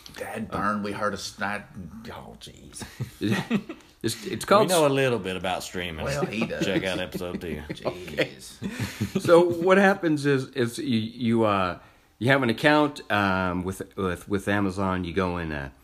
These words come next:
Speaker 2: uh, you sign up, and then you go through the selections of movies that they offer. And then when you click on 'em,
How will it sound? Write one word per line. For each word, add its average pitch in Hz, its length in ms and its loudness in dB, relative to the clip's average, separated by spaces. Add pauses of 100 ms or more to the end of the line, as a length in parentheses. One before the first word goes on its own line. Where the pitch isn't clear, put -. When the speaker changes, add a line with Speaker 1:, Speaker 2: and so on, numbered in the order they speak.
(380)
Speaker 2:
uh, 80 220 -6
you 87 100 -8
sign 135 320 4
up, 113 260 2 (520)
and 90 500 -2
then 95 640 0
you 95 180 -4
go 107 200 2
through 110 240 -4
the 85 100 -4
selections 92 640 -2
of 82 220 -8
movies 95 400 -2
that 82 180 -4
they 78 140 -6
offer. 101 560 -2 (680)
And 85 160 -2
then 85 200 -2
when 82 120 -4
you 80 120 -6
click 190 280 -2
on 76 200 -4
'em, 95 180 -6